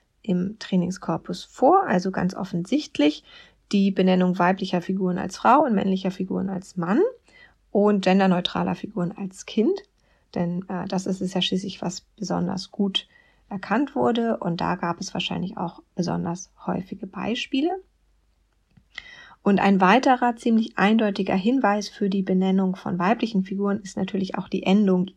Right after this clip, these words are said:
I N. Und das ist nochmal so ein weiterer Grund dafür, dass Frauenfiguren nicht nur in dieser Novelle übrigens, sondern auch in den anderen beiden Testtexten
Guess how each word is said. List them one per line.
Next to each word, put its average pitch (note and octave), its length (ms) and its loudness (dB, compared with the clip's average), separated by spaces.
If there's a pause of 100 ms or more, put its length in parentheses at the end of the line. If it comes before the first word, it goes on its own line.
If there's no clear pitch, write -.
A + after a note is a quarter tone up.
I F#3+ 260 0
N. F3 380 -2 (760)
Und F#3 280 -4 (140)
das F#3+ 260 0
ist - 220 -6
nochmal F#3+ 340 -2
so F#3+ 80 -6
ein F3 340 -6
weiterer A#3+ 440 2
Grund A3 280 0
dafür, G#3 440 -4 (340)
dass F3+ 240 -2
Frauenfiguren G3 1040 0
nicht G3 240 2
nur G3 100 2
in F#3+ 80 0
dieser A#3+ 240 2
Novelle F#3 420 2
übrigens, - 380 -4
sondern F#3 360 0
auch F#3+ 240 -4
in F#3 180 0
den F3+ 260 -4
anderen A3+ 300 2
beiden F#3 320 0
Testtexten F#3+ 880 -6